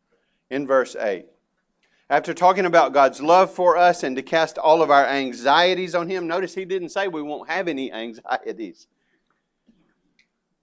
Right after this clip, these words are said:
"In this world you will have trouble," Jesus said, "but be of good cheer, for I have overcome the world for you."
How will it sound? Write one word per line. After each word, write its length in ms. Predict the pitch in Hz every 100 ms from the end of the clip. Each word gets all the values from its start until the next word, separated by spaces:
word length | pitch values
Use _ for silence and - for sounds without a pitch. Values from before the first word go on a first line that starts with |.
| _ _ _ _ _ _ _ _ _ _ _ _
"In 140 | 156 180
this 160 | 160
world 420 | 151 175 190 165
you 140 | 147 156
will 80 | 151
have 240 | 156 135
trouble," 380 | - 202 175 117
Jesus 360 | 110 107 110
said, 200 | - 127
"but 120 | 123 110
be 160 | 139
of 120 | 147
good 180 | 127 139
cheer, 260 | - 185 175
for 200 | 160 131
I 80 | 127
have 180 | 131
overcome 480 | 123 113 110 123 117
the 80 | 107
world 240 | 101 98
for 260 | - 190 190
you." 140 | 101